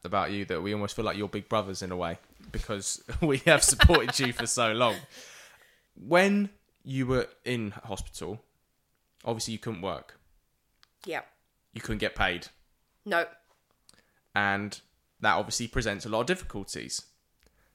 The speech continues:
Speaker 1: So what very good friend of the pod, Toby, who is part of your church group,
Speaker 2: Mm-hmm.
Speaker 1: did was he set you up a little fund that people donated to, to help you get back on your feet. I donated, I'm sure Toby donated,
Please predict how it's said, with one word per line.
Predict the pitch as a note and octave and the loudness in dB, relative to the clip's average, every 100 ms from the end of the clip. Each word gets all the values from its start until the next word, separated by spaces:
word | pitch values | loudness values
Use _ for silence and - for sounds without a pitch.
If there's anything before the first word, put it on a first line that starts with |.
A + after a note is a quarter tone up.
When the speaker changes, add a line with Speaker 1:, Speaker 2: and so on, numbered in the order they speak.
| _ _ | _ _
Speaker 1:
So | - - A2+ G#2 G2 G2+ - _ | -2 2 4 4 2 -2 -10 _
what | A#2 A#2 C#3+ - - _ _ | 4 6 6 2 -18 _ _
very | A#2 | 4
good | C3+ D3+ | 4 2
friend | B2+ A#2+ | 0 0
of | |
the | A#2 | -2
pod, | G#2+ A#2 - - - _ | 0 0 0 -10 -16 _
Toby, | - G#2 G2 G#2+ D3+ _ _ _ - _ | -4 -2 0 -2 -4 _ _ _ -20 _
who | G#2+ | 0
is | G2+ | 4
part | - A#2 D#2+ | 6 6 6
of | |
your | G#2+ | 0
church | G#2 G2+ - | -2 -4 -4
group, | - A#2+ - - - F#3 | -6 -6 -6 -14 -14 -10
Speaker 2:
Mm-hmm. | G3 G#3+ - | -8 -8 -8
Speaker 1:
did | E2 G#2 - - _ _ _ _ _ | -8 -8 -10 -18 _ _ _ _ _
was | - G#2 G2+ | -8 -4 -2
he | |
set | G#2 C#3 - | 0 0 2
you | B2+ | 0
up | A2 | 0
a | |
little | B2 A#2+ | 0 -2
fund | - G2+ G#2 E3 - _ _ _ | 0 0 2 0 -4 _ _ _
that | - - | -16 -6
people | G2+ G#2 | -6 -4
donated | A#2 A2+ F#2+ - - | -2 -2 -2 -8 -10
to, | F2+ F2+ B2+ _ _ _ _ _ | -8 -6 -8 _ _ _ _ _
to | - G#2 G2 F#2+ | -8 -6 -6 -4
help | G#2+ G#2 | -2 -2
you | A#2 | -2
get | A#2 - | -4 -2
back | G#2+ A#2 | -2 -2
on | |
your | A2+ | -6
feet. | - F#2+ G#2 | -4 -4 -2
I | G2 | -4
donated, | G#2+ G#2 G2 G2+ G#2 | -4 -4 -6 -6 -8
I'm | G2+ | -8
sure | - | -8
Toby | F#2 F#2+ F#2 | -6 -6 -6
donated, | F#2 F#2 - F#2 | -4 -6 -6 -8